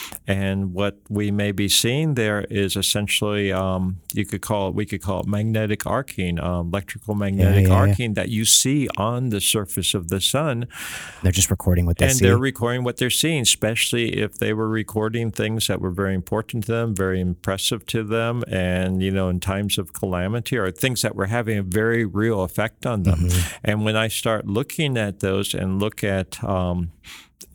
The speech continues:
Speaker 1: solar arcing as we see it, I actually see it,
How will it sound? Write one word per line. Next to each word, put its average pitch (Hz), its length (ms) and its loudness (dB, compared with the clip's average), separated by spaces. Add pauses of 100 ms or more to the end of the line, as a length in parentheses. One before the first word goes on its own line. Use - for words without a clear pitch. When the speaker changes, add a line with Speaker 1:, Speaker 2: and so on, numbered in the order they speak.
(140)
Speaker 1:
solar 107 420 2
arcing 107 500 -2
as 104 340 -2
we 104 100 0
see 180 260 0
it, 139 140 -2
I 107 120 0
actually 131 320 -4
see 143 220 -4
it, - 220 -8